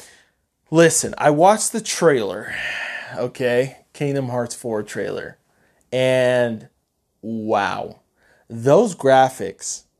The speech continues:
were just on another level, dude. Like, holy damn, bro.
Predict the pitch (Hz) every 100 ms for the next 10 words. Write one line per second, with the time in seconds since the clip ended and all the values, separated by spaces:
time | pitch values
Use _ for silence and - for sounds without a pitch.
0 | _ _ _ _ _ - 120 131 127 120
1 | 104 - _ _ _ _ - - 139 123
2 | - - - _ _ _ 143 143 135 123
3 | 120 110 98 98 98 90 - - - -
4 | _ _ _ _ _ 127 127 120 - -
5 | _ _ _ _ _ - 165 202 214 196
6 | 123 127 127 113 95 - 101 98 95